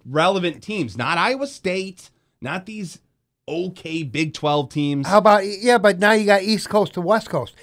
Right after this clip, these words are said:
Speaker 2: If you're gonna create, if you're going to create four super conferences, at least regionalize them.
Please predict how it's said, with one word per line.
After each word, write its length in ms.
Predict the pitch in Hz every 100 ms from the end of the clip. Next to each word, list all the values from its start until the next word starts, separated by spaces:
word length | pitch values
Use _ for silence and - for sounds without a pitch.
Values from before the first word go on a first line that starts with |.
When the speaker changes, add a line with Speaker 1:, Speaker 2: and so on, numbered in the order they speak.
| - -
Speaker 2:
If 100 | 196
you're 120 | 294
gonna 200 | 311 311
create, 460 | - 269 247 226 165
if 120 | 160
you're 140 | 262 277
going 260 | 330 294
to 60 | 254
create 560 | - 233 233 220 180
four 260 | - 220 226
super 400 | 226 240 233 202
conferences, 800 | - 208 226 214 202 - 190 165
at 120 | 190
least 260 | 277 302 -
regionalize 800 | 202 269 233 233 170 156 156 135
them. 260 | 190 240